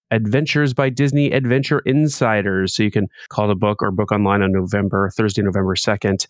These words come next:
General public will have to wait until the following Monday, November sixth. So you've got a week from this Monday to, uh, pore over these itineraries and figure out what you wanna book, but Monday, November sixth to the general public. So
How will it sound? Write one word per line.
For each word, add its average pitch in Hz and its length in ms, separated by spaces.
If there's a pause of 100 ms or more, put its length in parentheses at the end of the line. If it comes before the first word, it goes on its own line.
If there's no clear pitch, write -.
(220)
General 175 280
public 170 480
will 143 120
have 147 200
to 143 100
wait 147 240
until 139 200
the 135 100
following 151 460
Monday, 101 280
November 98 440
sixth. - 400
So 98 240
you've 95 160
got 101 140
a 95 60
week 139 300
from 135 240
this 135 220
Monday 135 540
to, 113 300
uh, 104 200 (240)
pore 156 300
over 147 200
these 143 180
itineraries 139 540
and 120 80
figure 131 180
out 131 100
what 127 120
you 131 80
wanna 120 160
book, 135 340
but 117 280
Monday, 131 400
November 107 340
sixth - 300
to 95 80
the 90 80
general 85 260
public. - 340
So 95 260